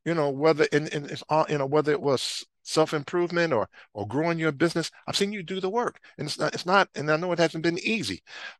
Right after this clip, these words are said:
So I always, adm-, and that's like, so then I come along and say, "What can I do to help?"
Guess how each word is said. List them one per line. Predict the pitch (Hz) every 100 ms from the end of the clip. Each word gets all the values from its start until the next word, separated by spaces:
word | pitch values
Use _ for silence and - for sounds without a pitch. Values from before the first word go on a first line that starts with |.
| -
So | -
I | 127
always, | - 170 175 135
adm-, | 131 131
and | 131
that's | 139 135
like, | 117 - _ _
so | - 110
then | 151 131
I | 135
come | - 131
along | 120 113
and | 110
say, | 90
"What | 107 180
can | 180 156
I |
do | 139 127
to | 107
help?" | 87 -